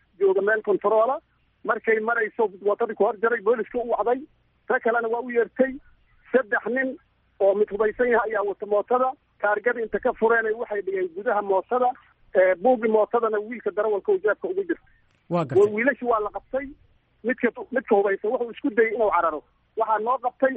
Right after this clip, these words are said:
Speaker 1: ciidamada checkpoint-gaas joogay, control-ka.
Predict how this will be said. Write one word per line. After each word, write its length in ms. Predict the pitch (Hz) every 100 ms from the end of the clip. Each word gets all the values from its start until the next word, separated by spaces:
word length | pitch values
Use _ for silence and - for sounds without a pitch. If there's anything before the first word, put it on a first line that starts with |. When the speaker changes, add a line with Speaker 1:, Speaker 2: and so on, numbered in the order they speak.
| 202
Speaker 1:
ciidamada 640 | 202 196 214 247 247 247 190
checkpoint-gaas 680 | 202 185 220 247 220 214 226 -
joogay, 300 | 214 214 277 294 _ _ -
control-ka. 600 | 190 202 247 240 254